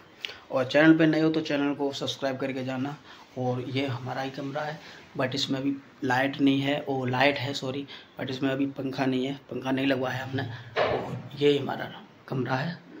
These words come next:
इसी में मैं ज़्यादातर बैठता हूँ और इसी में live करता हूँ और video भी यहाँ shoot करता हूँ और live करता हूँ। तो आप लोगों ने देखा भी होगा मैं यहीं पे live करता हूँ। तो आज की video में इतना ही और बने रहिएगा,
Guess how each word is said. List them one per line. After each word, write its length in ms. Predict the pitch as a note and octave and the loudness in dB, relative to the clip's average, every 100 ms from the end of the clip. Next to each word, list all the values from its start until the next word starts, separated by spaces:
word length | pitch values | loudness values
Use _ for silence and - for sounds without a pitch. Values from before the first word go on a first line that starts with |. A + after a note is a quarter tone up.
| - - - | -20 -14 -8
इसी 200 | C3+ D3 | -2 0
में 140 | C#3+ | 2
मैं 100 | C#3 | 0
ज़्यादातर 320 | C#3 C3+ C3 C3+ | 2 2 0 0
बैठता 380 | C3 C3+ - | 0 0 0
हूँ 120 | D3 D3+ | -2 -2
और 80 | |
इसी 160 | C3+ C3 | -2 -2
में 120 | C3+ | -2
live 220 | C3 B2 - | -2 -2 -4
करता 260 | C3 - | -6 0
हूँ 540 | C#3 D#3 - - - C#3+ | 0 0 -6 -12 -4 0
और 180 | A#2+ B2 | 2 4
video 320 | D3+ C#3+ D#3+ | 4 6 10
भी 140 | F3 | 12
यहाँ 220 | D3+ C#3+ D3 | 10 8 2
shoot 260 | - C#3+ | 2 2
करता 280 | - C3+ - | 2 0 0
हूँ 200 | C3 - | -2 -2
और 180 | - C#3 | -2 2
live 200 | C#3+ D#3 | 6 6
करता 240 | D#3+ D3+ | 4 -2
हूँ। 120 | D#3 E3+ | -4 2
तो 180 | D#3+ D3+ | 2 4
आप 200 | C#3+ D3+ | 2 2
लोगों 160 | D3 D3+ | 6 6
ने 60 | |
देखा 240 | D3 D3 D3+ | 8 4 4
भी 80 | |
होगा 260 | D3 D3 D#3+ | 4 4 2
मैं 100 | D#3 | 4
यहीं 140 | C3+ | 2
पे 60 | C3+ | 2
live 180 | B2 B2 | 0 0
करता 200 | C3 B2+ | -2 -4
हूँ। 160 | B2+ B2+ - - - - - | -2 -4 -6 -18 -14 -10 0
तो 80 | |
आज 200 | A#2+ C3+ | 4 4
की 120 | - D3+ | 2 -2
video 260 | C#3 D3 | 2 6
में 100 | D3 | 6
इतना 200 | C3+ C#3 | 6 6
ही 140 | D#3+ F3 - - - - - - - - | 6 6 -2 -16 -14 -14 -14 -16 -16 -4
और 200 | B2 B2 | -2 0
बने 240 | A#2+ C#3 | 2 4
रहिएगा, 420 | C#3+ C#3+ D3 D#3 | 4 4 4 4